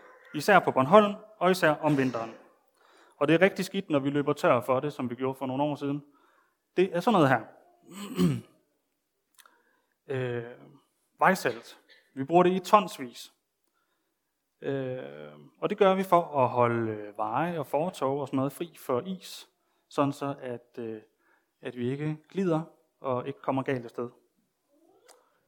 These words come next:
Eller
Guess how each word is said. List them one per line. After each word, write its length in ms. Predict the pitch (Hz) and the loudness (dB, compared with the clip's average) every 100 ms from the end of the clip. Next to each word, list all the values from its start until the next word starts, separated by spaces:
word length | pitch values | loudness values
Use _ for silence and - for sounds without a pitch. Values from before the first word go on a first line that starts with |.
| _ _ _ _ _ _ _ _ _ _ _ _ _ _ _ _ _ _ | _ _ _ _ _ _ _ _ _ _ _ _ _ _ _ _ _ _
Eller 320 | 196 208 139 | 2 4 4